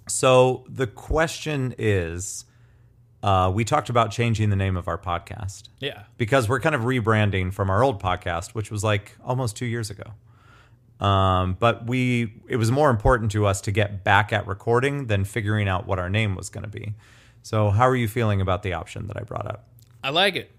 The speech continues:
Speaker 1: And do you remember what it was?
Speaker 2: It was <laughs> something about
Speaker 1: You forgot it.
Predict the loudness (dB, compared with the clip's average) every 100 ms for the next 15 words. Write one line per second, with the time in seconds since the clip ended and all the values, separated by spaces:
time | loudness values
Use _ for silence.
0 | -20 _ _ _ _ _ _ -2 2 4
1 | 2 2 0 -2 -2 2 2 2 2 2
2 | 2 2 0 -2 -6 -6 -12 -10 -6 -2
3 | 0 0 -4 -8 -8 -10 -18 -20 -20 -20
4 | -20 -20 -20 _ _ _ -12 -8 -6 -6
5 | -2 -2 0 -4 2 4 4 4 2 4
6 | 6 6